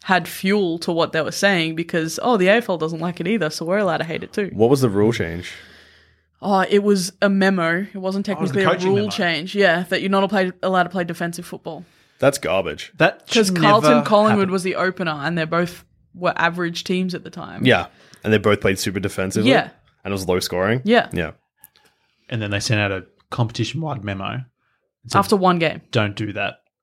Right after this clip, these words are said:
Speaker 3: And I think some of the coaches were like, "Get fucked."
Speaker 2: There should have been almost a protest where everyone played defensively.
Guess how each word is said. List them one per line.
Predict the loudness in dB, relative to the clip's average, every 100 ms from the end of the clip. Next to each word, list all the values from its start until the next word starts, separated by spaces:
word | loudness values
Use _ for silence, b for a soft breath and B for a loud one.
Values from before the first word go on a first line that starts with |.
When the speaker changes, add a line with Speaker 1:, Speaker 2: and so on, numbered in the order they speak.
| _
Speaker 3:
And | -4 -2
I |
think | 0 -2
some | -2
of | -2
the |
coaches | 0 -2 -2
were | -6
like, | -8 _ _ -14
"Get | -14 -8
fucked." | -8 -8 -4
Speaker 2:
There | 2
should | 4
have | 4
been | 4
almost | 4 2
a | 0
protest | 0 2 2 2 0 0
where | 0
everyone | 0 2 0 0
played | -2 -2
defensively. | -4 -6 -6 -6 -4 -4